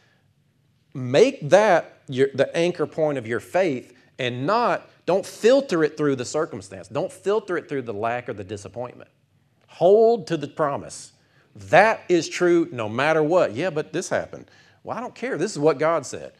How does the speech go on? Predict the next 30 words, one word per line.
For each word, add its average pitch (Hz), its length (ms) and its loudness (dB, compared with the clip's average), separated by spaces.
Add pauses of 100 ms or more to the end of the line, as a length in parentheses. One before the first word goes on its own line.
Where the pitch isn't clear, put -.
(160)
"Well, 92 140 -14
you 220 100 -8
don't 180 140 -6
really 135 220 -4
live 147 240 -10
in 151 100 -14
reality, 156 500 -16
do 110 140 -14
you?" 95 180 -16
"Well, 113 100 -14
no, 151 60 -8
I 269 140 -6
wanna 269 180 -2
live 165 200 0
in 123 120 -6
God's 127 380 2
reality." 69 600 -14 (1700)
I'm - 60 -16
not 214 160 -8
denying. 151 600 0 (680)
I'm 202 80 -10
not 294 160 -10
denying 120 540 -4
it. 330 80 -8
I 359 120 -10
see 151 360 -8
it. 285 220 -8
I 226 80 -12
feel 127 480 -8
it. - 280 -10